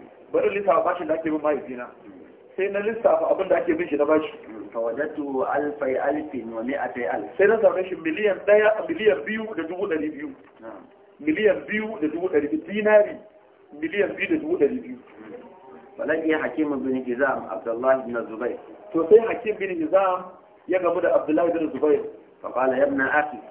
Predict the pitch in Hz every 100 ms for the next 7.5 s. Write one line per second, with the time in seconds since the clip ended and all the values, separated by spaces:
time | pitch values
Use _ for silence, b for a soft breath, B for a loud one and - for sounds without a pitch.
0 | - - - - 359 339 233 214 202 208
1 | 202 202 190 185 - - 127 123 165 156
2 | 139 160 156 147 143 135 135 151 131 -
3 | - - 117 214 202 180 - 170 175 165
4 | 165 165 165 165 170 170 151 165 165 180
5 | 160 175 180 175 160 165 143 156 165 147
6 | 175 - 156 139 160 151 151 156 165 -
7 | - - 107 139 131